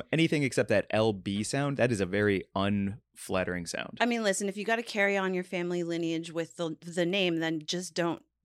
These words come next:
Speaker 2: use the first name that is gonna turn your whole name into a colorless, shapeless blob on the
Speaker 1: Mm.
Speaker 2: floor. Grace Lob?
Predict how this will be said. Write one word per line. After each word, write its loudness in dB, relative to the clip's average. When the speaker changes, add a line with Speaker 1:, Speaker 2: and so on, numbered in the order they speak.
Speaker 2:
use -8
the -12
first -8
name -4
that -10
is -6
gonna -6
turn -6
your -6
whole 0
name -2
into -6
a -10
colorless, -4
shapeless -6
blob 2
on -4
the -4
Speaker 1:
Mm. -6
Speaker 2:
floor. -2
Grace 0
Lob? -2